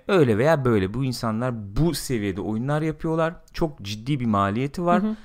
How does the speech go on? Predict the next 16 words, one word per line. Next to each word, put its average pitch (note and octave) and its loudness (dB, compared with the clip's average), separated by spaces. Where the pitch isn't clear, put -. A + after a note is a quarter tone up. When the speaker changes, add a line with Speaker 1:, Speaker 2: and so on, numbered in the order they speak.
Speaker 1:
Hakikaten D3+ -2
dürüst D#3+ -4
olduklarını A2 -2
varsayalım. G2+ -4
E, G#2+ -4
yetmiyor G2+ 0
para D#2+ -4
yani. D#2 -2
Bu B2+ -6
tip G#3+ 0
Speaker 2:
Hı A2 0
hı. A#2 0
Speaker 1:
oyunları G#2 -2
yapmaya G#2 -6
para B2 -2
yetmiyor. B2 -4